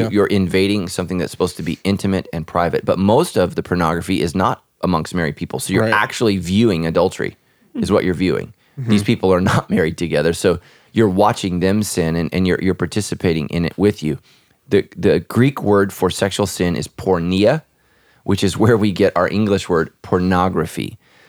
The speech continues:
Speaker 2: So absolutely,
Speaker 1: See the connection?
Speaker 2: yeah, absolutely, it's a sexual sin. God gave, uh, God gave the gift of sex to us to be embraced in intimacy between a husband and a wife, and it's something that's supposed to be very, very special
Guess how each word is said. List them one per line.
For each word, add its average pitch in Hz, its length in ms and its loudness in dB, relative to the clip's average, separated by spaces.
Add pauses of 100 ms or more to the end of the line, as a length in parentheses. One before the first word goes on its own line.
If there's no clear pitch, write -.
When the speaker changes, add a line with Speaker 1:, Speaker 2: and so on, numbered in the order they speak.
Speaker 2:
So - 160 0
absolutely, 123 540 2
Speaker 1:
See 117 160 4
the - 60 4
connection? - 360 0 (160)
Speaker 2:
yeah, 101 160 2
absolutely, 101 720 0
it's 90 260 0
a 85 60 -2
sexual 90 360 -2
sin. 85 280 0 (260)
God 127 280 4
gave, 107 320 2 (540)
uh, 82 120 2 (180)
God 113 260 2
gave 110 220 2
the 92 60 -2
gift 110 360 0
of 127 120 0
sex - 340 0
to 82 200 0
us - 300 -4 (140)
to 98 120 0
be 101 180 2
embraced 82 640 0
in 107 180 0
intimacy 85 720 -2 (340)
between 95 500 0
a 78 60 -2
husband 90 500 0
and 90 120 0
a 87 40 2
wife, 80 500 0
and 87 120 -2
it's 71 120 -6
something 98 280 -2
that's 78 120 -4
supposed 95 300 -4
to - 40 -8
be 90 100 0
very, 92 240 4
very 95 180 2
special 85 520 -2